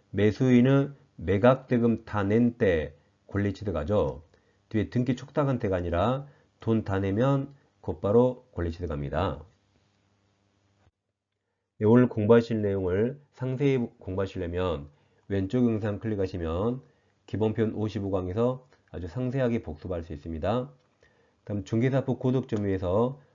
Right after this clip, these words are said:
합격서 요약집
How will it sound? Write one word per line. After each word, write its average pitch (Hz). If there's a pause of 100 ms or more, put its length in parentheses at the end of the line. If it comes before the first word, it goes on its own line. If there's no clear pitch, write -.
(100)
합격서 107 (680)
요약집 113